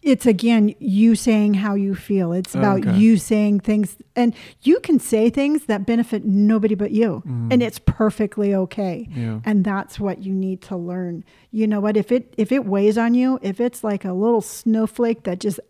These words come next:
Speaker 1: lands on your, your forehead
Speaker 2: Mm-hmm.
Speaker 1: and you don't like it,
Speaker 2: Mm-hmm.
Speaker 1: you have the right to say something.
Speaker 2: That's fair.
Speaker 1: You know?
Speaker 2: More for, like, closure kind of thing?
Speaker 1: Well, just because it, it's a, it's, that's what people do. When
Speaker 2: Mm-hmm.
Speaker 1: people hurt your feelings,
Speaker 2: Mm-hmm.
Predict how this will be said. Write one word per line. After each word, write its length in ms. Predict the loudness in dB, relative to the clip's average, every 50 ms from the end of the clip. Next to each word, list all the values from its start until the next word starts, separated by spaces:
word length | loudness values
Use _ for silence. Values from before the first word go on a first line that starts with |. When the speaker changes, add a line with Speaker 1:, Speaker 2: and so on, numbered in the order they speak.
| _ -8
Speaker 1:
lands 400 | -4 -4 -2 0 0 0 0 0
on 180 | 0 0 0 0
your, 280 | 0 -2 -2 -4 -6 -6
your 220 | -6 -4 -4 -4 -4 -8 _ _ _
forehead 540 | -6 -4 -4 -2 -2 -2 -4 -4 -6 -8 _ -12 -12
Speaker 2:
Mm-hmm. 240 | -10 -8 -6 -4 0
Speaker 1:
and 160 | 2 4 4
you 140 | 6 6 6
don't 220 | 4 4 0 0
like 260 | -2 -2 -2 -2 -2
it, 160 | -2 -4 -4 -6 -8 -10
Speaker 2:
Mm-hmm. 240 | -10 -8 -6 -2
Speaker 1:
you 140 | 0 2 2
have 160 | 2 0 -2
the 120 | -2 -2 -2
right 240 | -2 -2 -2 -4 -6
to 100 | -6 -8
say 240 | -6 -4 -4 -4 -4
something. 520 | -4 -6 -8 -8 -8 -8 -10 -12 -12 -14 -14
Speaker 2:
That's 140 | -16 -14 -12
fair. 260 | -10 -8 -8 -10 -12 _ _ _ _ _ _ _ -6
Speaker 1:
You 160 | -2 0 2
know? 220 | 2 2 2 0 -2
Speaker 2:
More 140 | -2 -4 -4
for, 100 | -4 -4
like, 160 | -4 -6 -8
closure 460 | -6 -6 -4 -4 -4 -6 -6 -8 -8
kind 160 | -6 -6 -8
of 80 | -8 -8
thing? 280 | -8 -8 -8 -8 -8 -10 _ _ _ -6
Speaker 1:
Well, 120 | -6 -4 0
just 180 | 0 0 2
because 340 | 2 2 2 2 2 2 4 2
it, 160 | 2 2 2
it's 240 | 0 -2 -2 2 2
a, 200 | 0 0 0 -4 -4 -2 -2
it's, 300 | -2 -2 -4 -12 -20 -20 -20 _ _ _ _ _ _ _ -16
that's 440 | -12 -6 -2 -2 -2 -2 -4 -4 -2
what 300 | 0 0 0 0 -4 -10
people 360 | -8 -8 -8 -6 -4 -4 -4
do. 380 | -2 0 0 2 2 2 0 -2
When 320 | -2 -2 2 4 4 4
Speaker 2:
Mm-hmm. 60 | 4
Speaker 1:
people 320 | 4 2 2 2 0 -4 -4
hurt 320 | -2 0 0 0 0 0
your 100 | -4 -6
feelings, 640 | -6 -2 -2 -2 0 0 0 0 -2 -4 -6 -8 -10
Speaker 2:
Mm-hmm. 320 | -8 -6 -6 -6 -8 -8